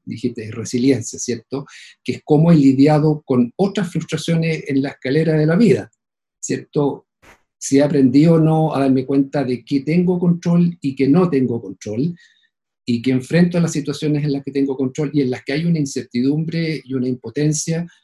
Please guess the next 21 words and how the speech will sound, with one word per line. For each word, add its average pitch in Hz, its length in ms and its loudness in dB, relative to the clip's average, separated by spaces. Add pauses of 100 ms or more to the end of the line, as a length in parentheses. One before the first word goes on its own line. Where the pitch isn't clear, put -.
(260)
bueno, - 180 -2
también 127 300 -2
tengo 175 200 -2
que 151 120 -6
tener 147 320 -6
un 151 100 0
set 147 260 -8
de 139 100 -6
recursos 151 580 -6
para 131 260 -8 (120)
cómo 143 200 -2
enfrentar 135 520 0
eso. - 320 -4 (400)
Y, 127 420 -2
y 135 140 0
hay 170 160 0
personas 156 640 2
que 110 120 -8
lo 113 120 -8
enfrentan 147 720 -4 (580)
sin 208 560 2